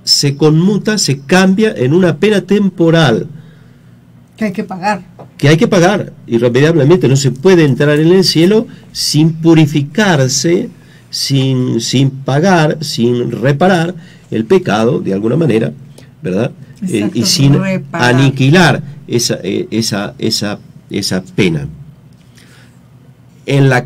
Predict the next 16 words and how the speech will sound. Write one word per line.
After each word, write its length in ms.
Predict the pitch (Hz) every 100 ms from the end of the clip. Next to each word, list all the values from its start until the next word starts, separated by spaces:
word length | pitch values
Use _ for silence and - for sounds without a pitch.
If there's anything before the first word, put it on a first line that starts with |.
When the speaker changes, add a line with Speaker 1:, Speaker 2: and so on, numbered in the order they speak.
| -
Speaker 1:
en 180 | 107 101
cada 300 | 175 208 233
confesión, 720 | 214 151 143 151 147 147 190 -
aún 340 | 98 117 123
de 80 | 110
los 80 | 98
pecados 320 | 110 110 131
veniales, 680 | 147 196 180 160 170 220 - - - - _ _ -
también 360 | 113 117 156
la 140 | 156 139
pena 260 | 175 190
se 220 | 139 143
reduce, 440 | 123 127 185 - 117
pero 260 | 131 123
no 160 | 120 127
se 400 | - 135 120